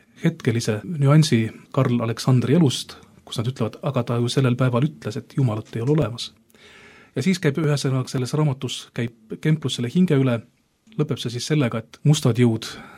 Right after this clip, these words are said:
seda hinge endale ei saa, vaba härra ärkab elule ja kirjutabki siis lõpuks selle raamatu, mille nimi on Paljude jaoks uskumatu, ent, ent tõene lugu.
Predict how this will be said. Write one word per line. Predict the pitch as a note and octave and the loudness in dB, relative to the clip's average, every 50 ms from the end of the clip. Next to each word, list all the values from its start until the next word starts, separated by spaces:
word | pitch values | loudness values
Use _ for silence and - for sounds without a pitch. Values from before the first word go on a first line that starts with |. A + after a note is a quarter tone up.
| - | -8
seda | - - A#2+ A#2+ A#2 A#2 A2 - - - - - - - | -6 -4 -2 0 -2 -2 -4 -6 -14 -18 -20 -8 -2 2
hinge | D3 C#3 C3 B2+ B2 | 4 4 4 6 4
endale | B2 B2 A#2+ A2+ A#2 A#2 | 4 2 2 0 -2 0
ei | - | 2
saa, | F3 E3+ D3 A#2 A2 - - _ _ _ - - _ - | 2 4 4 2 0 -4 -10 _ _ _ -20 -12 _ 0
vaba | C3+ C3 B2+ A#2 A#2 | 0 2 2 2 0
härra | A#2+ A#2 A#2+ A2+ A2+ B2 | 0 0 0 0 0 0
ärkab | - - - C3+ E3 | -2 -2 -2 2 4
elule | F3 E3 C3+ A#2 A2+ A2+ - _ - - - - - _ _ - | 6 6 6 4 2 0 -4 _ -20 -20 -20 -20 -20 _ _ -8
ja | - | -4
kirjutabki | - - C#3 C3+ B2+ C3+ - A2+ - C3 | 0 4 4 4 4 2 -2 -6 -6 -6
siis | A#2 A#2 G#2+ - | -8 -6 -6 -6
lõpuks | B2+ A#2 - A2 - - | -6 -8 -8 -8 -8 -8
selle | A#2 A2 | -8 -6
raamatu, | A#2 A#2 A2+ A2 A2 _ - - - - - - | -4 -4 -4 -4 -6 _ -12 -14 -14 -12 -10 -8
mille | A#2 A2+ A2+ | -8 -6 -4
nimi | A2+ A2+ A2 | -6 -6 -6
on | A2 A#2+ - - - | -6 -10 -12 -6 0
Paljude | - D3+ D3+ B2+ A2+ - A2+ | 2 4 4 4 2 0 -4
jaoks | G#2 - - E3 | -6 -4 -2 -2
uskumatu, | D#3+ - - - B2+ A#2+ A#2+ - - G#2+ G#2 | -2 -2 -2 -2 -2 -2 -2 -2 -4 -6 -6
ent, | G#2 G#2+ G2+ - _ _ _ - - - - - - _ _ - | -6 -8 -10 -14 _ _ _ -20 -20 -20 -20 -20 -20 _ _ -4
ent | A2+ G#2 G2+ - - - - | -2 -2 -4 -6 -10 -6 0
tõene | - C3+ B2+ A#2 G#2+ G#2+ G#2+ - - - - - | 2 2 2 2 0 -4 -8 -12 -16 -14 -8 -6
lugu. | B2+ C3 - A#2+ | -6 -6 -6 -8